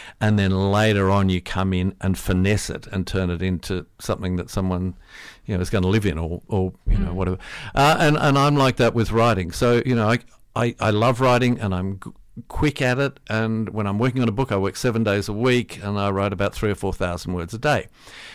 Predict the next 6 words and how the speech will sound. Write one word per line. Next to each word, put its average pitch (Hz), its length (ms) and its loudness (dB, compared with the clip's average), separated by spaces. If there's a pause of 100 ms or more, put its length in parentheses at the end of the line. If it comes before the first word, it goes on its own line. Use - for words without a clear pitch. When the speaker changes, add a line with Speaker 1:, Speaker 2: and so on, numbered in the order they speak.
(340)
Speaker 1:
But 135 120 0
they're 131 140 6
rough, 120 720 -2 (140)
and, 117 180 4
and 117 300 2
then 120 280 4